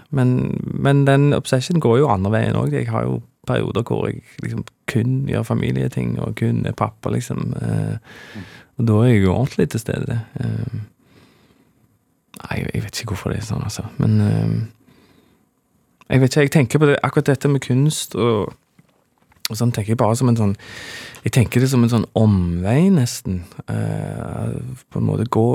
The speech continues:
Speaker 1: ut, eh, altså, hvis jeg ser for meg, liksom, at jeg tar en enkel akkord på gitaren, eh, helt i starten av karrieren,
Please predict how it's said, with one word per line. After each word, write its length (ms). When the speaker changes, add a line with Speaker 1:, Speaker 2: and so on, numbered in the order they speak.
Speaker 1:
ut, 560
eh, 480
altså, 160
hvis 160
jeg 60
ser 240
for 180
meg, 160
liksom, 300
at 140
jeg 160
tar 420
en 340
enkel 480
akkord 400
på 160
gitaren, 540
eh, 560
helt 240
i 20
starten 320
av 140
karrieren, 440